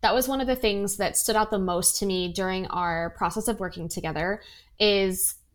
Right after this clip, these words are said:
kind of, and it's interesting, as you're talking about this, I'm realizing, like, it seems a little counterintuitive, because for most people, we talk about niching down and, like, focusing in more. But for you, you went from this, like,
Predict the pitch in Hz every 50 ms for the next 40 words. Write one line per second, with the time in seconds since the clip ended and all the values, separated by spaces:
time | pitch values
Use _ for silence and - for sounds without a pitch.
0 | _ _ _ _ _ _ _ - - - 262 277 302 302 247 240 - - 147 -
1 | - 240 254 247 247 - 285 294 311 285 277 240 - 226 220 - 233 220 - 208
2 | 202 220 202 185 180 - 175 180 - - 196 196 196 196 202 202 214 202 208 190
3 | 190 185 175 160 160 - - - - - - _ - 605 - - - - - 294
4 | 320 339 311 330 269 240 240 233 226 226 202 202 208 202 208 202 - 202 175 170
5 | 160 143 151 202 202 - 220 220 220 202 196 - - 214 208 208 208 220 262 262
6 | - - - 196 185 - 175 170 180 196 202 - 202 190 190 190 - 185 196 202
7 | 202 196 - 190 185 180 185 170 139 101 110 120 - - 127 143 151 - - _
8 | _ _ _ _ - - 247 220 220 247 233 240 233 226 214 208 202 196 190 180
9 | 175 175 208 240 226 226 - - - 226 202 196 190 233 311 320 262 233 226 220
10 | 214 208 202 196 - - - 208 202 190 190 - 185 160 156 -